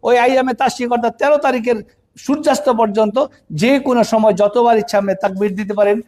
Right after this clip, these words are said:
আর এই তাকবীর যতবার দিবেন, ততবারই আপনি সওয়াব পাবেন, জান্নাতের শুভ সংবাদ। এছাড়া আল্লাহ রাসূল বলছেন, কেউ যদি সুবহানাল্লাহ বলে, অর্থাৎ তাহলে কি হয়? নিস-, দাড়িপাল্লা অর্ধেক হয়।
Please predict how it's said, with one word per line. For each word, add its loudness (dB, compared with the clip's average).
আর 2
এই 0
তাকবীর -2
যতবার 2
দিবেন, -2
ততবারই 0
আপনি 0
সওয়াব -2
পাবেন, 0
জান্নাতের -2
শুভ -2
সংবাদ। 0
এছাড়া 0
আল্লাহ 2
রাসূল -6
বলছেন, -2
কেউ 2
যদি -2
সুবহানাল্লাহ 2
বলে, 2
অর্থাৎ -2
তাহলে 0
কি -2
হয়? 4
নিস-, -4
দাড়িপাল্লা 2
অর্ধেক 0
হয়। -2